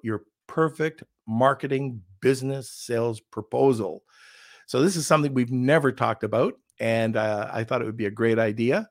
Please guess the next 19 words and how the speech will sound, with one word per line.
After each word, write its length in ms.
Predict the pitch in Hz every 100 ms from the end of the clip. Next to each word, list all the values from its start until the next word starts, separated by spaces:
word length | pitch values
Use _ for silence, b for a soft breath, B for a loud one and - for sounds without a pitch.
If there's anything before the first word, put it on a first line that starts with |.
| -
Uh, 280 | 113 110 113
I 120 | 117
use 260 | 117 117 117
a 60 | 113
specific 680 | - 110 - 120 113 -
app, 320 | 107 120 135 - b b b -
and, 580 | 107 113 110 110 113 -
uh, 220 | 120 120 -
anyways, 480 | 120 135 117 110 113 - -
I 200 | 107 101
contacted 640 | - 123 117 123 123 120
the 140 | 113 107
developers 680 | 107 135 165 - 160 160 -
and 220 | 113 113 113
just 220 | 120 -
kind 240 | 123 117
of 180 | 117 110 - B B B B
went 180 | 123 127
through 340 | - 147 151